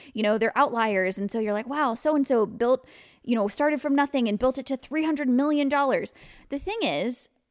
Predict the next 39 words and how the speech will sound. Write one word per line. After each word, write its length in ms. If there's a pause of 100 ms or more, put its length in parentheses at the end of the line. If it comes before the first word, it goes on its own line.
(140)
w-, 380
especially, 480
like, 320
in 100
our 240
Wandering 380
Aimfully 420
intentional 500
business 340
ethos, 520
we're 120
not 160
interested 340
in 140
running 260
a 140
three 380
hundred 380
million 320
dollar 240
business 460
with 220 (320)
three 180
hundred 380
employees 680
and 140
managing 380
people 260
and 60
whatever. 240 (280)
We 100
just 200
wanna 240
live 300 (180)
a 80
good 600
life 520
with 160
a, 260